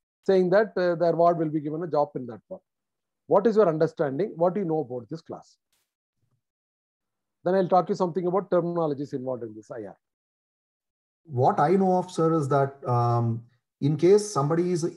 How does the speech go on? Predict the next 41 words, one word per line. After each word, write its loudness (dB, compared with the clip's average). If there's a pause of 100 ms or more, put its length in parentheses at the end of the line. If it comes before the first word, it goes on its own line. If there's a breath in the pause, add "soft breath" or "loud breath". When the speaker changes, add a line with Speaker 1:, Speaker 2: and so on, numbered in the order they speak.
(140)
Speaker 2:
on -2
active -2
duty, -2
which -6
means -2
that -4
they -2
have -2
not -6
yet, 0 (180)
uh, -4 (180)
been, -8
I -8
mean, -2
they -2
have -4
not -4
yet -4
taken -4
the -4
V -8
R -4
S -8
or -6 (360)
they're 0
still -4
in -2
duty. -2
And -2
if, 4 (180)
uh, -2 (140)
they, -4 (180)
if -6
they 2
lose -2
their 0
life -6 (200)
while -4
being -6
on -6
duty, -10